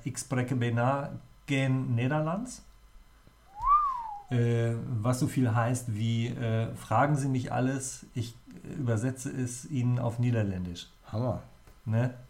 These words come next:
Speaker 1: Äh, ich kann ein Fahrrad mieten und Pommes bestellen und, ähm, äh, Geschlechtsverkehr anbahnen. Aber jetzt bin ich in festen Händen, ich mach das jetzt nicht mehr.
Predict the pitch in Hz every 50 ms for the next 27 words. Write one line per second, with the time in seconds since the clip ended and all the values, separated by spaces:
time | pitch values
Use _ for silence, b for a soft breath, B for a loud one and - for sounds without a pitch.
0 | - - - B B B B B B B B B B B B B - - - -
1 | 127 123 123 120 120 - - - - 139 135 135 131 131 131 120 110 107 - 123
2 | 127 131 139 147 147 139 131 127 135 - 127 123 127 127 127 - 123 117 107 113
3 | 123 123 120 120 120 - 113 - - - 113 110 113 110 107 113 110 113 - 110
4 | 110 104 107 104 101 - - - - - - 117 104 104 104 104 104 104 104 101
5 | 101 - - - - 117 113 110 104 101 - - - 110 - 120 117 - - 113
6 | - - - 98 - 101 101 98 95 87 87 85 85 - - 98 107 120 120 123
7 | 123 - 135 131 127 131 131 110 - 127 120 - - 123 107 120 135 143 - 131
8 | 127 123 - 123 120 - - - 135 117 - 120 95 - - - 101 87 - 101
9 | 90 87 85 80